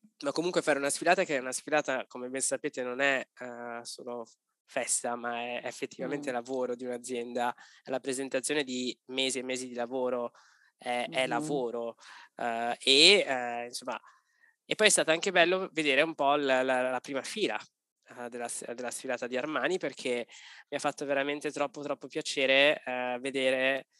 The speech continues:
Speaker 1: in prima fila, mm, oltre alle grandi star come appunto Anne Hathaway e,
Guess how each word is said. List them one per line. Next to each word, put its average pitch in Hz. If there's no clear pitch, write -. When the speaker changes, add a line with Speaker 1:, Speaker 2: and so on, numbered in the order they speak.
Speaker 1:
in 135
prima 139
fila, 131
mm, 117
oltre 135
alle 123
grandi 120
star 120
come 117
appunto 117
Anne 117
Hathaway 113
e, 113